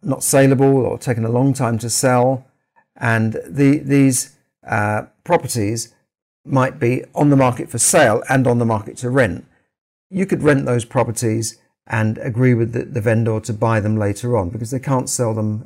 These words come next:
anyway, right? Uh, so, uh, let, let's say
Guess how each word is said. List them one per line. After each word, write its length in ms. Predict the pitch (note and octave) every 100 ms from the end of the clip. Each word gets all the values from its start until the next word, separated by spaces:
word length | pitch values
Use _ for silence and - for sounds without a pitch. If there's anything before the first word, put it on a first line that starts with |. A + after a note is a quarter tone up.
| -
anyway, 340 | A#2+ G2+ E2
right? 300 | E2 G#2 - - _ _ _ - A2+
Uh, 300 | G#2+ G#2 A#2
so, 380 | - B2 A#2+ A2+ _ _ _ - _
uh, 280 | A2+ G#2+ A2 - -
let, 200 | E3 -
let's 200 | D#3+ D#3
say 400 | C#3+ B2 A#2+